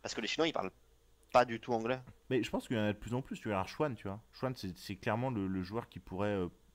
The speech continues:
Speaker 2: potentiellement arriver dans une équipe, euh, ou à
Speaker 1: Ouais,
Speaker 2: S S X.
Speaker 1: mais... mais... voilà, mais c'est des mecs qui sont pas chinois de chinois. Enfin,
Speaker 2: Oui, non, bien sûr, bien sûr.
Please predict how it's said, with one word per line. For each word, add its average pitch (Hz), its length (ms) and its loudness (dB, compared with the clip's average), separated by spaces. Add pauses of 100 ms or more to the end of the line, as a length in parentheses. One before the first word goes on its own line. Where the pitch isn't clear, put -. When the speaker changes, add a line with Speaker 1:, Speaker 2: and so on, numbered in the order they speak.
(100)
Speaker 2:
potentiellement 110 580 -2
arriver 104 200 0
dans 104 100 -2
une 95 120 -2
équipe, - 240 -12
euh, 85 260 -2 (340)
ou 135 120 8
à 131 40 10
Speaker 1:
Ouais, 151 200 12
Speaker 2:
S 190 60 6
S 214 80 4
X. - 140 2
Speaker 1:
mais... 202 520 -4 (440)
mais... 120 100 2
voilà, 160 160 8
mais 120 60 -4
c'est 117 120 -4
des 120 60 2
mecs 175 120 2
qui - 60 -6
sont 117 120 -8
pas 117 100 2
chinois 117 300 2
de 104 40 0
chinois. 127 400 0
Enfin, - 140 2
Speaker 2:
Oui, 151 160 6 (240)
non, 98 140 -2
bien 87 140 -4
sûr, 90 200 -8 (240)
bien 92 100 -8
sûr. 85 160 -10